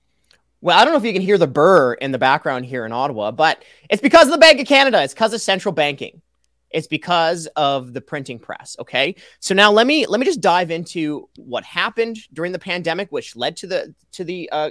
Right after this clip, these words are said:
uh, massive inflation that we saw. And then let me just poke some holes in some of the narratives that you'll hear from some of the pundits on T V and, and, and our favorite politicians and bureaucrats, okay? So what happened during the pandemic?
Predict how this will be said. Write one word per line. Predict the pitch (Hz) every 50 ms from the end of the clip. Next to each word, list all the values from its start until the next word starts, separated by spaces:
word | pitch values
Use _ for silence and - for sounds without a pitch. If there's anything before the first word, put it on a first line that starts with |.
| -
uh, | - 113 - - 127
massive | 143 151 147 147 175 170 - 160
inflation | 165 156 - 151 151 151 - 156 151
that | 127 -
we | - 143
saw. | - - 160 160 196 247 - _ _ _ _ _ _ -
And | 202
then | 254 254
let | 254 269
me | 285 320
just | 247 311 - - - - -
poke | - 226 220 220
some | - 226 202
holes | 175 175 175 185 190 165 175
in | 165 165
some | - 175 160 160
of | 160
the | 160
narratives | 151 156 165 180 185 165 131 120 117
that | - - -
you'll | 139 135 127
hear | 123 - 113 123 135
from | - - 123 110 107 - _ _ _ _ _
some | - - 160 156
of | 147
the | 127
pundits | - - 165 170 170 170 160 143 -
on | 151 143 135
T | 131 - 131
V | 117 117 143 175 208 214
and, | 170 151 -
and, | - 131 127 -
and | - 131 131
our | 127 123
favorite | - - 143 135 131 -
politicians | - - 127 123 117 - 131 117 - 127 107 -
and | 104 92
bureaucrats, | 104 110 131 - - 82 64 - - -
okay? | _ - 117 156
So | - 180 156 - _ _ _ _ _ _
what | - 247 311 269
happened | 262 254 247 262 - 254 254 240
during | 220 226 233 220
the | 214
pandemic? | - 220 208 202 190 160 - -